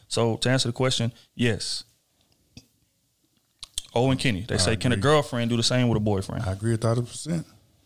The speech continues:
Speaker 2: The more feminine you are, the more you cater to my needs and understand me,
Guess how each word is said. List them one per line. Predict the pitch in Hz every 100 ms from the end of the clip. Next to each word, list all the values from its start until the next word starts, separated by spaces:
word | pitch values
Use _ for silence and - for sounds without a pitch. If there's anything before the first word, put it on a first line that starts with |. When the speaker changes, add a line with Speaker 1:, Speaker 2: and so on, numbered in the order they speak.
| _ _ _ _ _ _
Speaker 2:
The | - 95
more | 95 104 107
feminine | - 117 120 117
you | 117 110
are, | 113 110 110
the | 98
more | 98 104 104 104
you | 95 98 95
cater | - 104 98
to | 107
my | 101
needs | 98 104 104 104
and | 95 104
understand | 101 92 - 104 98 95
me, | 107 113